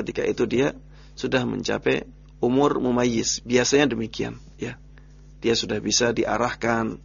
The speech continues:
ya. Dia bi-, sudah bisa ditakut-takuti, ya, dengan akhirat misalnya,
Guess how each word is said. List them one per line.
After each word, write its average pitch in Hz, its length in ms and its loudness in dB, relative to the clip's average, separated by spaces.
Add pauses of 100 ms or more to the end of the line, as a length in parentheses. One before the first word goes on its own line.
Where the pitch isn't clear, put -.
(180)
ya. 107 240 -6 (460)
Dia 120 160 4
bi-, 117 160 0
sudah 120 320 0
bisa 139 560 6 (640)
ditakut-takuti, 131 2500 0 (320)
ya, - 240 -6 (560)
dengan 117 320 0
akhirat 120 560 0
misalnya, 107 480 -4